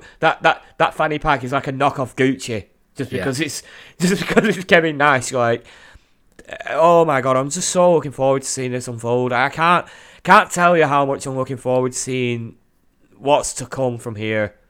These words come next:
Speaker 2: Also
Speaker 1: We're in for
Speaker 2: worth noting what Scott Hall was wearing, which is the denim,
Speaker 1: Yeah.
Speaker 2: which he was told not to wear by the W W F.
Speaker 1: <laughs> Yep, continue.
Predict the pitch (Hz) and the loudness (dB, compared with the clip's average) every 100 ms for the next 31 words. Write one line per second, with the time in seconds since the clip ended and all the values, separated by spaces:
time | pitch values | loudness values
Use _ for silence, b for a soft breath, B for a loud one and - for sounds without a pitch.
0 | _ _ _ 143 127 151 - 110 113 - | _ _ _ -2 4 4 4 2 -2 -2
1 | 117 110 104 107 104 - - 107 95 107 | -6 -6 -6 -8 -10 -8 -6 -6 -6 -6
2 | 101 92 98 98 98 - 98 - 95 - | -6 -8 -6 -6 -8 -12 -16 -14 -14 -12
3 | 98 92 87 98 95 - - - - - | -10 -10 -10 -10 -10 -14 -20 -20 -20 -10
4 | 127 117 107 92 - 104 98 98 95 - | 0 0 0 -6 -8 -6 -6 -8 -8 -10
5 | 92 95 92 90 87 87 90 87 87 87 | -8 -8 -8 -10 -10 -10 -8 -8 -10 -12
6 | - - - 208 185 - - - 131 - | -14 -10 -4 -2 0 -2 -4 -6 -6 -4
7 | 147 135 156 | -6 -6 -8